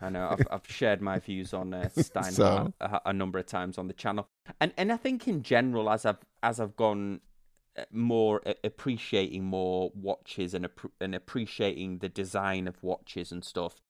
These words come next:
Speaker 1: I've definitely moved away from watches that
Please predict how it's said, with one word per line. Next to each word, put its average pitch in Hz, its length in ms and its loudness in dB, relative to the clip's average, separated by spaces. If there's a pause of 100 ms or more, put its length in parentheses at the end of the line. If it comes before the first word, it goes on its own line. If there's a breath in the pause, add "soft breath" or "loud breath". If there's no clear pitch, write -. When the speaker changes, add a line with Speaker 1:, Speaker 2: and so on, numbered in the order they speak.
(520)
Speaker 1:
I've 120 220 0
definitely 113 800 0
moved 107 500 -2
away 98 360 0
from 95 340 -4
watches 95 540 -6
that 92 240 2